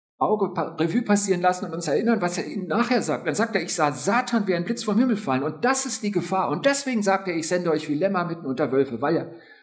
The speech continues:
was wollt ihr denn ohne mich gegen Satan machen?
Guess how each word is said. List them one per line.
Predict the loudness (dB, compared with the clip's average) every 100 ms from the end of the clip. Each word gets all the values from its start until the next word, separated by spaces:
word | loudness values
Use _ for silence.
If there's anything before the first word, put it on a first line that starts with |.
| -2
was | 0 2
wollt | 4
ihr | 4
denn | 2 0 2
ohne | 2 4
mich | 2 0
gegen | 0 0
Satan | 2 2 2 0
machen? | -2 -6 -12